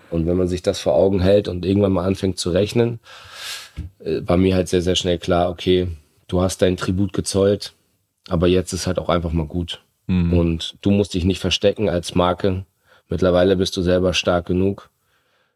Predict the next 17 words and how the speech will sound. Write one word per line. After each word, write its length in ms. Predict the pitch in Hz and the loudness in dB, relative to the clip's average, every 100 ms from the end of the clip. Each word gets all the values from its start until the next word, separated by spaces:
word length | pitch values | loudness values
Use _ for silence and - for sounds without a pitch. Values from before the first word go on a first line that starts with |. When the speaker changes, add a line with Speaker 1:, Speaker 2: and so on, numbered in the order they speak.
| _ _ - | _ _ -4
Speaker 1:
Ähm, 460 | 85 85 82 85 85 _ _ _ _ _ _ _ _ _ _ - | -2 -2 -4 -6 -10 _ _ _ _ _ _ _ _ _ _ -14
Speaker 2:
So 180 | - 101 | -4 -2
gesehen 240 | 92 98 | 2 4
Speaker 1:
und 100 | 95 | 4
Speaker 2:
zahlst 320 | - 92 107 - | 2 -4 -2 -2
du 60 | |
eigentlich 100 | 98 | 0
Speaker 1:
vertrauen. 160 | 95 90 | 2 2
Speaker 2:
sogar 80 | 92 | 2
dafür, 200 | 85 95 | 0 -2
dass 120 | 92 | -2
du 100 | 87 | -2
Werbung 200 | 104 113 | -2 0
für 100 | 107 | -2
die 80 | 87 | -2
machen 240 | 90 90 | -2 -4
kannst. 320 | 85 85 - | -4 -6 -8